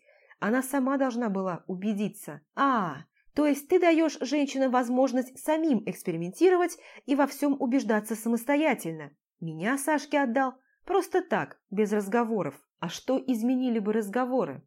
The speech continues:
спросил Задорожный, прямо глядя ей в глаза. «Не знаю. Может быть, что-нибудь и изменили бы.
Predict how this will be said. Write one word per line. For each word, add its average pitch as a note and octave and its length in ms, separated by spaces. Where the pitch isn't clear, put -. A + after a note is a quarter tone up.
спросил F#3 480
Задорожный, A3 560
прямо G#3+ 340
глядя F#3 340
ей F3 200
в E3 60
глаза. E3+ 540
«Не A#3+ 180
знаю. G3 400
Может A3+ 280
быть, C4+ 140
что-нибудь A#3 520
и A#3 160
изменили B3+ 480
бы. C#3+ 300